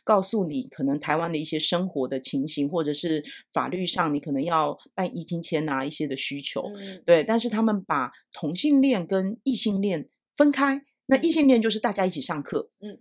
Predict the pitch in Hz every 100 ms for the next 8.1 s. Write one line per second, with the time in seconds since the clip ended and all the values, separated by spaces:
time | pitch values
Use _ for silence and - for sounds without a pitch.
0 | - 165 214 240 190 - _ - 220 294
1 | 277 208 214 180 - _ - 247 254 254
2 | 185 - _ 170 156 180 277 147 147 180
3 | 190 165 - 196 147 147 - 143 160 185
4 | 214 143 - - - 214 220 208 185 160
5 | 139 139 139 143 151 156 156 196 185 208
6 | 147 113 143 143 185 160 147 139 143 151
7 | 147 - - 190 165 160 233 233 240 196
8 | 165